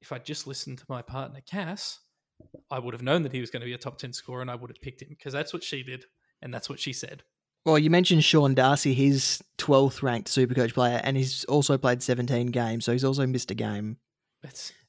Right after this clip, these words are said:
Speaker 1: bloody
Speaker 2: And,
Speaker 1: impressive.
Speaker 2: well, he had three weeks in a row where he scored, what, one eighty, one eighty, and then one fifty or something. So he's,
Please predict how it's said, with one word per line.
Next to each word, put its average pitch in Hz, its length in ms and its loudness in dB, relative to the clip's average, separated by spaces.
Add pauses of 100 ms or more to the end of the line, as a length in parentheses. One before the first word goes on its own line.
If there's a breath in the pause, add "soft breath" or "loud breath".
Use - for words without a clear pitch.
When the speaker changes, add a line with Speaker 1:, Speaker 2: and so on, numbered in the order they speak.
(120)
Speaker 1:
bloody 135 160 2
Speaker 2:
And, 135 220 4
Speaker 1:
impressive. - 520 -6 (800 soft breath)
Speaker 2:
well, 147 180 6
he 160 140 10
had 165 220 8 (260)
three 147 180 8
weeks 139 220 8
in 139 80 2
a 131 60 4
row 135 220 6
where 135 140 6
he 131 80 4
scored, 131 260 2
what, 131 160 4
one 131 260 4
eighty, 131 440 2
one 123 240 0
eighty, 123 480 0
and 123 80 0
then 123 160 -2
one 123 160 -2
fifty 123 440 -2
or 120 60 2
something. 107 420 -2
So 117 280 0
he's, 127 480 0